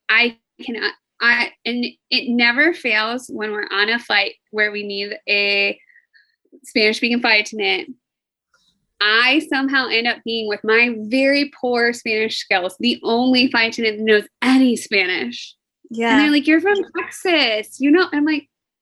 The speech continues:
Speaker 2: Mm, it's, it's different.
Speaker 1: <laughs> No,
Speaker 2: It's
Speaker 1: and
Speaker 2: different when
Speaker 1: so
Speaker 2: you're, like, immersed in that culture or, like, that country to
Speaker 1: Yeah.
Speaker 2: learning it, like, just by reading and, you know, he-, or hearing it or something like
Speaker 1: And,
Speaker 2: that.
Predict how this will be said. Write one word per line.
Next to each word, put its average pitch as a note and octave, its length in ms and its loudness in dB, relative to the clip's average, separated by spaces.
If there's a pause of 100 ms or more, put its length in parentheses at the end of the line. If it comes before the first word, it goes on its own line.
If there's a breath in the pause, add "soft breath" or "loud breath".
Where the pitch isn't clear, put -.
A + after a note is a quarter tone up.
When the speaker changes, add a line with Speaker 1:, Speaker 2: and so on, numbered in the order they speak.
(140)
Speaker 2:
Mm, D#4+ 480 0
it's, D4+ 280 -2
it's - 300 -2
different. G4 520 2
Speaker 1:
<laughs> E4 840 2 (600 loud breath)
No, A3+ 100 -2
Speaker 2:
It's B3 100 6 (300)
Speaker 1:
and B3+ 100 0
Speaker 2:
different C4 80 -4
when C#4 240 2
Speaker 1:
so D#4 60 -12
Speaker 2:
you're, D#4+ 140 -6
like, E4 180 0
immersed B3+ 640 2
in B3+ 120 -4
that G3+ 200 0
culture B3 560 -2
or, G3+ 220 -2
like, F#3+ 220 -2
that G3 200 -2
country B3+ 600 -8 (840 loud breath)
to - 140 -4
Speaker 1:
Yeah. A#3 200 2 (320)
Speaker 2:
learning A3 360 -2
it, F3 320 0
like, B2+ 180 -8
just G#3 220 -6
by G3+ 120 -4
reading G3+ 720 -2
and, F3+ 380 -6 (140)
you G3 100 -8
know, D#3 240 -4
he-, - 260 -14
or G3+ 120 2
hearing B3 460 0
it F#3 100 -8
or F#3+ 100 -6
something - 360 -10
like - 200 -8
Speaker 1:
And, C4+ 180 -2
Speaker 2:
that. - 80 -16